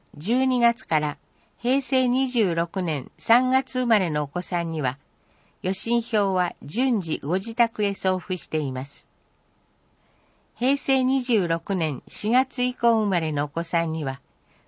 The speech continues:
出生届時に一宮市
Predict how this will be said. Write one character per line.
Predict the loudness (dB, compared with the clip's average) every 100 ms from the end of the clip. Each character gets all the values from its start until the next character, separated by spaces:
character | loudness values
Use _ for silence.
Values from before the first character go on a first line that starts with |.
| _
出 | -6 -4
生 | -2 0 2
届 | 2 2 2 0 -2
時 | 0 -2
に | -2 -6 -20 _ _ _ _ -10
一 | -6 0
宮 | 2 2 2 2
市 | 0 -10